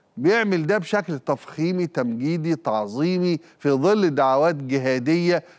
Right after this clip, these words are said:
لخدمة أغراض في السيطرة والتحكم. والحقيقة إنها كأي حكم فترة تاريخ دولة الرسول،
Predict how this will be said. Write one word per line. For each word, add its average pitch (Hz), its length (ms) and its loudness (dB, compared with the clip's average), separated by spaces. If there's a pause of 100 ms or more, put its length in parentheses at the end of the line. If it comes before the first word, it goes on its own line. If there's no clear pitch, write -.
لخدمة 160 680 0 (100)
أغراض 143 760 2 (240)
في - 80 -2
السيطرة 180 720 2
والتحكم. 147 880 -2 (840)
والحقيقة 240 800 2
إنها 202 480 0 (240)
كأي 247 420 2
حكم 156 540 -2
فترة 175 440 0 (640)
تاريخ 156 760 0 (580)
دولة 160 600 2
الرسول، 139 460 2